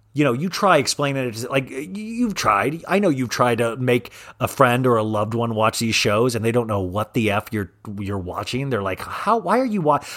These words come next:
I, I remember making my friend Dusty watch, uh, an episode of Vanderpump Rules when I visited him in Chicago, and I just remember he sat there with this puss on, just like,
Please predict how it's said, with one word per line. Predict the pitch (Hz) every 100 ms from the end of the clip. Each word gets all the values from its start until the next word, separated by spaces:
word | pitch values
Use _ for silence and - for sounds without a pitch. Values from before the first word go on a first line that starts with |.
| -
I, | 156 208 226 -
I |
remember | 160 165 151
making | 139 135
my | 131
friend | 120 131 120
Dusty | 117 - 110
watch, | 104 107 107 -
uh, |
an | 120 113
episode | 110 110 107
of | 98
Vanderpump | 104 101 113 98
Rules | 104 104 95
when | 104
I | 95
visited | 104 101 101
him | 101
in |
Chicago, | 95 107 101 101 98
and | 95
I | 101 120
just | 120
remember | 110 110 101
he | 101
sat | - 110 107
there | 107 90 - _ _ _ _ - - - - - - -
with | 107 -
this | 101
puss | - - 127 -
on, | 90 80 78
just | 107 -
like, | 101 90 - -